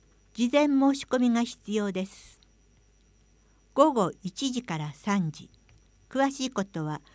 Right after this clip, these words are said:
室蘭保健所健康支援係、電話番号零一四三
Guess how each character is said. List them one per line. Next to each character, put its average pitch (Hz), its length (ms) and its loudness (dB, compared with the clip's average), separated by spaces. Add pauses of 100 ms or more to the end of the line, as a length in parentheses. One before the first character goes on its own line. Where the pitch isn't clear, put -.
(360)
室 285 280 2
蘭 277 240 2
保 262 200 -8
健 240 340 0
所 214 180 -4 (500)
健 285 240 2 (120)
康 269 160 2
支 247 260 -4
援 247 180 2
係、 202 440 -6 (320)
電 233 180 4
話 226 120 4
番 202 260 2
号 147 240 -6 (160)
零 269 300 2
一 160 460 -6
四 190 280 0
三 156 420 -6